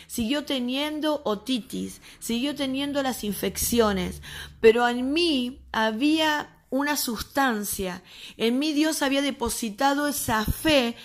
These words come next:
para creer que la palabra de Dios era más grande que la circunstancia que veía. Y eso es lo que yo quiero animarte y quiero contarte. A veces no vemos, pero cuando hay una palabra de Dios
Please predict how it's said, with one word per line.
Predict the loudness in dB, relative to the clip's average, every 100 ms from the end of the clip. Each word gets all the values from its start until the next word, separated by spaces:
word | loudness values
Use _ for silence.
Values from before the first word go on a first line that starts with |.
| -18 -10 2
para | 4 4 4
creer | 2 2 2
que | 2
la | 2 4
palabra | 4 4 4 2
de | 2
Dios | 2 0 0
era | 0 0
más | 0
grande | 2 2 2 0
que | 0
la | 0
circunstancia | -2 -4 -4 -2 0 0 0 -2
que | -2 -2
veía. | 2 2 2
Y | 2 2
eso | 2 4
es |
lo | 4 4
que | 0
yo | 0 0 0 -4 -18 -18 -20 -2
quiero | 2 6 6
animarte | 6 4 2 4 4 2 0
y | -2
quiero | 0 0 0
contarte. | 0 -2 -2 0 2 0 -4 -8 -8 -16 -20 -20 _ 0 0 4
A | 4
veces | 4 0 0
no | 0 2 0 0
vemos, | 0 0 0 -2 -8 -14 -18 -6
pero | 0 2 2
cuando | 2 2 2
hay | 0 2
una | 2 2 2
palabra | 2 4 4 4 2 2
de | 2 0
Dios | 0 0 0 -2 -8